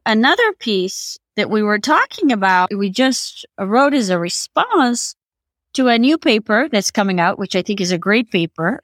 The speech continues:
Duty and Diversity, by Professor Chris Brummer and Leo Strine, the former Chief Justice of the Delaware Supreme Court. And what they're doing at their piece is that they maintain that corporate fiduciary duties basically go along with efforts that are aimed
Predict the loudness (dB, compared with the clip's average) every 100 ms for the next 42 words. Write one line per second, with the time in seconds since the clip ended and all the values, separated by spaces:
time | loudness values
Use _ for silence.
0 | -4 0 2 2 2 0 0 -4 -6 -4
1 | -4 -2 0 0 -2 -6 -4 -6 -6 -6
2 | -8 -2 2 4 4 4 2 0 0 2
3 | 2 0 -6 -8 -4 0 0 0 0 2
4 | 4 4 4 0 -2 -2 -2 -4 -4 -8
5 | -6 0 0 0 0 2 2 0 -2 -2
6 | -2 -2 -2 -4 -6 -2 -2 0 2 2
7 | 2 -4 _ _ -2 0 -2 -4 0 0
8 | 2 2 2 2 2 2 2 0 0 _
9 | 0 0 0 -2 2 2 0 0 2 4
10 | 2 0 -2 -2 2 0 0 _ -6 -2
11 | 0 -2 -2 -4 -4 -4 -2 -2 -2 0
12 | 2 4 4 2 -2 -10 _ -2 -2 0
13 | -2 0 2 2 2 4 4 4 4 2
14 | 2 0 -4 -4 -4 -2 0 0 0 0
15 | 0 0